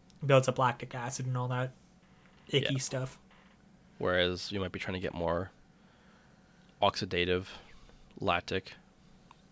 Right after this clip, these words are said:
Speaker 2: for this, for this example, right?
Speaker 1: Yeah, exactly. Um,
Speaker 2: Y-,
Speaker 1: is
Speaker 2: yeah.
Speaker 1: la-, lactic is oxidative, and then
Speaker 2: Alactic would be non-oxidative.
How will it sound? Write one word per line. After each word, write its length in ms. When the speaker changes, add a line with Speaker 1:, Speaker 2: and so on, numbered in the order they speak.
Speaker 2:
for 160
this, 200
for 180
this 140
example, 440
right? 180
Speaker 1:
Yeah, 260
exactly. 580
Um, 300
Speaker 2:
Y-, 140
Speaker 1:
is 220
Speaker 2:
yeah. 100
Speaker 1:
la-, 180
lactic 400
is 140
oxidative, 680
and 140
then 300
Speaker 2:
Alactic 420
would 120
be 140
non-oxidative. 640